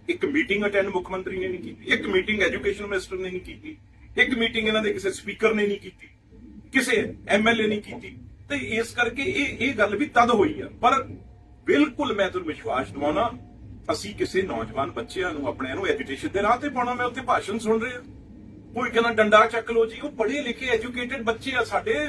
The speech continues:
ਉਹਨਾਂ ਨੂੰ ਅਸੀਂ ਹਥਿਆਰ, ਉਹਨਾਂ ਨੂੰ ਧਰਨੇ, ਉਹਨਾਂ ਨੂੰ ਭੁੱਖ ਹੜਤਾਲਾਂ ਤੇ ਬਿਠਾਉਣਾ? ਸਾਡੇ ਮਾਸੂਮ, ਸਾਡੀਆਂ ਭੈਣਾਂ, ਬੱਚੇ ਸਾਡੇ,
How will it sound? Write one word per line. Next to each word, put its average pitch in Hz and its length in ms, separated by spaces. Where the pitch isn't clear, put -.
ਉਹਨਾਂ 277 220
ਨੂੰ 269 140
ਅਸੀਂ 262 200
ਹਥਿਆਰ, 202 560
ਉਹਨਾਂ 233 260
ਨੂੰ 247 200
ਧਰਨੇ, 214 400
ਉਹਨਾਂ 240 320
ਨੂੰ 254 140
ਭੁੱਖ - 240
ਹੜਤਾਲਾਂ 247 320
ਤੇ 302 100
ਬਿਠਾਉਣਾ? 277 340
ਸਾਡੇ 277 300
ਮਾਸੂਮ, 220 500
ਸਾਡੀਆਂ 226 320
ਭੈਣਾਂ, 220 380
ਬੱਚੇ 262 280
ਸਾਡੇ, 240 300